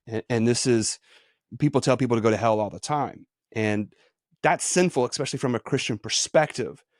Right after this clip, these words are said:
that we should never have enough hate where we go, "Man, I hope they burn in hell," right?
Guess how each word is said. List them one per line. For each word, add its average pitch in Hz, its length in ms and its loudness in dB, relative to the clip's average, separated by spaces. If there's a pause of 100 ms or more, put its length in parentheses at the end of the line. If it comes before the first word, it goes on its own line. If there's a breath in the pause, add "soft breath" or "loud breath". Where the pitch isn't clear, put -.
(540)
that 123 160 2
we 131 100 6
should 135 180 0
never 131 320 2
have 156 380 4
enough 127 240 2
hate 101 320 -10
where 117 180 -2
we 117 120 0
go, 107 160 -10
"Man, 110 160 -12
I 101 80 -12
hope - 180 -16
they 101 140 -12
burn 98 240 -10
in 90 80 -20
hell," - 340 -18
right? 117 180 -6